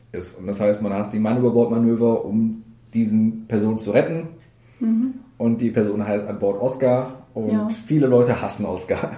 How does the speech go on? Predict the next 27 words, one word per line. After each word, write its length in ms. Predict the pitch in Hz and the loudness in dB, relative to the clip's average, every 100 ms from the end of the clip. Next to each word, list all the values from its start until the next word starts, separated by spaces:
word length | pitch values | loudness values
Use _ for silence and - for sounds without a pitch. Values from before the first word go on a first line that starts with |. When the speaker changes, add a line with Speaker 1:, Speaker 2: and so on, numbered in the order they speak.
| 214 | 0
Speaker 2:
Okay, 320 | - 175 - | 4 2 2
Speaker 1:
<laughs> 200 | 147 156 | 2 2
weil 100 | 147 | 0
sie 60 | - | 2
Speaker 2:
verstehe. 260 | 131 135 | 4 4
Speaker 1:
andauernd 320 | 143 135 131 | 6 6 6
Oscar 260 | 127 127 123 | 4 4 4
wieder 140 | 117 113 | 4 2
reinholen 540 | 120 117 127 127 123 123 | 2 0 0 2 2 0
müssen. 380 | 117 - 120 117 | -2 -2 -6 -6
Speaker 2:
Ja. 420 | - 110 107 113 - - - - - - - - - - - - - - | -4 -2 -2 -4 -8 -20 -20 -20 -20 -20 -20 -20 -20 -20 -20 -20 -14 -8
Ich 120 | 226 | -4
hab 100 | 262 | 0
ja 80 | 277 | 4
mal 100 | 254 | 4
einen 80 | 240 | 4
Sportbootführerschein 920 | - 269 - 240 - 226 220 226 214 | 0 -4 -2 -4 -4 -4 -4 -2 -2
gemacht. 400 | 214 214 294 - - | 0 0 -2 -4 -8
Da 100 | 208 | 0
haben 120 | 240 233 | 2 2
wir 120 | 240 | 2
auch 120 | - | 2
Mann 220 | 226 107 | 4 4
über 200 | 208 107 | 2 -2
Bord 300 | 196 - 196 | -4 -4 -4
Manöver 400 | 202 202 208 196 | -4 -2 -2 -4
gemacht. 560 | 196 196 202 262 - - | -6 -6 -4 -6 -8 -20